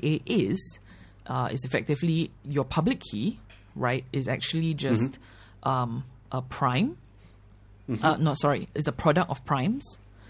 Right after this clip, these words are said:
Speaker 1: And then another number that I cannot remember, which I should go back and revise, right? And then your private key is actually the answer,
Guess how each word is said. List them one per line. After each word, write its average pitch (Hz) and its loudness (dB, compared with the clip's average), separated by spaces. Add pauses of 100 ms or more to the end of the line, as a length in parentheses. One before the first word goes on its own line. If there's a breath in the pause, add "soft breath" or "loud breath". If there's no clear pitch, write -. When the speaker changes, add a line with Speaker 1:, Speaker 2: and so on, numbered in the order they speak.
(240 soft breath)
Speaker 1:
And 143 0
then 147 2
another 147 4
number 143 4
that 131 2
I 127 0
cannot 131 2
remember, 131 2
which - -2
I 123 -4 (160)
should - -2
go 143 4
back 104 4
and 107 -2
revise, 123 0 (640 soft breath)
right? 139 2 (100)
And 151 4
then 156 6
your 139 4
private 180 2
key 123 -4 (120)
is 131 -2
actually 165 0
the 110 -2 (680)
answer, 147 2